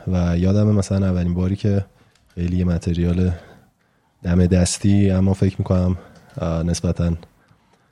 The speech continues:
آکادمیک، اه، خوبی راجع به آموزش دیدم، سخنرانی سرکن رابینسون بود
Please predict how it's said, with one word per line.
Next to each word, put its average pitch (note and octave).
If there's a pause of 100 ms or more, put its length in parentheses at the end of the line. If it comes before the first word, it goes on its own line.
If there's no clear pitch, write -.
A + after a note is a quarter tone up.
(200)
آکادمیک، F#2 (520)
اه، E2
خوبی F#2+
راجع F2+
به F2+
آموزش F2
دیدم، G2+
سخنرانی F#2+
سرکن F2+
رابینسون E2
بود -